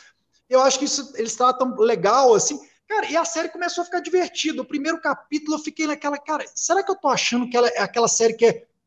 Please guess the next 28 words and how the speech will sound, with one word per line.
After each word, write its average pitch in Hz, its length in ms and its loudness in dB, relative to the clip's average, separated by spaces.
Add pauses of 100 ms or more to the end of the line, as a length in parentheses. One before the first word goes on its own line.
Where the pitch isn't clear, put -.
é 254 60 -2
boa 294 320 6
de 247 180 0
tão 330 220 8
ruim, 294 320 6
né?" 294 260 4
<laughs> - 1040 -8
Assim, 247 200 2 (160)
é 269 80 4 (180)
tão 427 240 6
surreal 233 800 4
que 233 80 4
é 185 60 6
boa, 196 540 6 (240)
passa 330 360 -2
por 262 180 -4
aí 226 140 4
também, 220 520 -4 (380)
mas 294 220 -6
assim, 330 240 -4
a, 277 100 -6 (280)
a 294 40 -4
trama 339 320 -2
vai 349 140 0
ficando, 339 520 -4
assim, 269 380 -6 (300)
tem 403 100 -8
um 392 120 -6